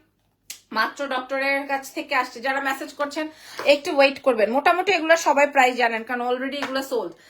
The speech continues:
আমি যখন ছবি প্রোভাইড করেছি, ড্রেসের লম্বা চলে আসবে থার্টি সিক্স, থার্টি সেভেন। হ্যাঁ, কিন্তু এটা পরলে আরো লম্বা মনে হবে। ভাইয়া ঠিক বলছে, আহ, আসলে ব্ল্যাকটাই বেশি সুন্দর লাগছে, সাকিব ভাই লিখেছেন। আচ্ছা, তবে আমার কাছে কিন্তু ওইটা বেশি ভালো লাগছে।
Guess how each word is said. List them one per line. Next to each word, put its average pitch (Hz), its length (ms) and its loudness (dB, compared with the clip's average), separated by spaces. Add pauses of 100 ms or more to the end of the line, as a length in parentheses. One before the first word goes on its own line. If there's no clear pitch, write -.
(180)
আমি 254 200 -8
যখন 302 260 -6
ছবি 311 260 -10
প্রোভাইড 240 360 -6
করেছি, 208 280 -10
ড্রেসের 302 360 -4
লম্বা 311 320 -4
চলে 339 260 -6
আসবে 339 240 -4 (120)
থার্টি 311 420 -10
সিক্স, 339 260 -14
থার্টি 285 280 -10
সেভেন। 277 440 -4 (340)
হ্যাঁ, 370 360 0
কিন্তু 311 240 -6
এটা 359 400 2
পরলে 320 320 0
আরো 285 260 2
লম্বা 277 300 2
মনে 269 220 -2
হবে। 226 220 -4
ভাইয়া 254 300 -2
ঠিক 285 260 -12
বলছে, 269 500 -4 (340)
আহ, 247 340 6
আসলে 294 300 2
ব্ল্যাকটাই 269 640 0
বেশি 269 260 -6
সুন্দর 262 260 -6
লাগছে, 202 400 -6
সাকিব 226 300 -14
ভাই 262 160 -8
লিখেছেন। 190 380 -14
আচ্ছা, 190 240 -12
তবে 226 160 -10
আমার 226 240 -8
কাছে 247 240 -12
কিন্তু 262 220 -12
ওইটা 247 200 -8
বেশি 226 260 -10
ভালো 208 200 -12
লাগছে। 185 320 -12